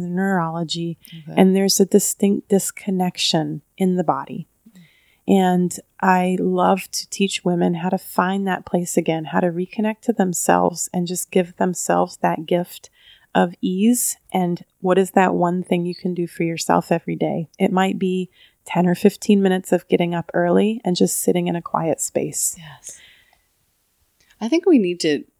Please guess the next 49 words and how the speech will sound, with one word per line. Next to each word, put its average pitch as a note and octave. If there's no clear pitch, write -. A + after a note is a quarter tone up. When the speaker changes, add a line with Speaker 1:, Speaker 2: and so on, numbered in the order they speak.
Speaker 2:
start -
teaching G3
that F#3
in C#3+
classes B3
or D#3+
mommy F3
and D#3
me G3
groups A3+
or E3
something G3
more. F#3+
And C4
I, -
I B3+
think A#3+
it's B3
a F#3+
buzzword D3
now D3+
to D#3
say, D3+
"Oh, B3+
we A#3+
all A#3
should A#3
be A#3+
meditating," F#3+
but -
we G#3+
just A#3
don't A#3+
do F#3+
it F#3
enough. D3+
And D#3+
it's -
not, G#3+
I -
mean, D3+
meditation D3+
has C#3
so D3
many C#3
benefits, G3
but E3+
it's D#3+
really, E3